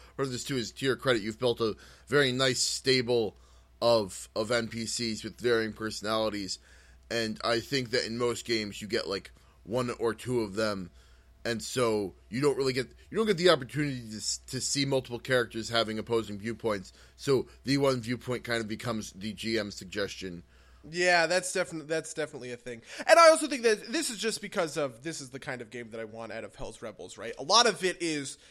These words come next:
Speaker 2: you know, like, th-, there are not super overt, but there are real consequences to taking certain actions before other actions, right? And so making those kinds of choices is, you know, it's a little bit of a mechanics thing, but it's mostly of a,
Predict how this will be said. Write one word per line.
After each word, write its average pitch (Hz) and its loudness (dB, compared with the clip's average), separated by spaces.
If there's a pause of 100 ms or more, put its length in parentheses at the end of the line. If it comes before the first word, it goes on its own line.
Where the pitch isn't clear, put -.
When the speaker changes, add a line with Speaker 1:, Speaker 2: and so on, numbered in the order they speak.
(280)
Speaker 2:
you 127 -10
know, 117 -6
like, 110 -8 (1200)
th-, 214 6
there 254 10
are 220 8 (220)
not 214 0 (180)
super 226 0
overt, 180 -2
but - -6
there 196 0
are 175 6
real 170 -2
consequences 151 -4
to - -8
taking 143 -8
certain 160 -6
actions 147 -4
before 135 -6
other 135 -4
actions, 110 -8
right? 120 -10 (260)
And 175 -2
so 202 2
making 226 6
those 208 6
kinds 202 -2
of 160 -10
choices 170 -4
is, 156 -4 (240)
you 202 -4
know, 214 6
it's 254 0
a 254 8
little 294 2
bit 220 2
of 190 2
a 170 -6
mechanics 160 -4
thing, 156 -6
but 147 -8
it's 131 -12
mostly 196 0
of 135 -2
a, 131 -10